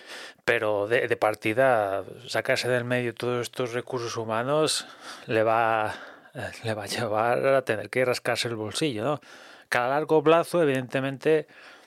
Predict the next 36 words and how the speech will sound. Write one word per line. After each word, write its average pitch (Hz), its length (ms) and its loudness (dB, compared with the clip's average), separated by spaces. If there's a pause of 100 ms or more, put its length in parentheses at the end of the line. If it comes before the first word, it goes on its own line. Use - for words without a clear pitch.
(400)
lo, 110 320 -2
lo, 107 200 -2
imagino 107 420 -6
que, 120 240 0
que, 104 200 -8
que - 80 -12
esto - 180 -6
se 120 160 0
compensará, 110 640 0
pero 98 260 -4
de 101 100 -4
primeras 117 720 -4 (280)
ya 127 80 0
va 123 100 6
a 123 40 0
tener 123 260 -2
que, 113 380 -2 (840)
que 127 100 0
desembolsar 117 500 -4
un 117 120 -4
buen 113 180 -2
dinero 117 320 -2
para 107 200 0
cargarse 101 400 -2
a 110 40 0
la 113 80 -2
gente 113 240 -4
de 110 80 0
la 110 120 -2
cúpula 107 400 -4
que 101 220 -6
no 104 140 -6
sea 113 160 0
afín 107 220 -6
con 110 200 -2
él 170 340 0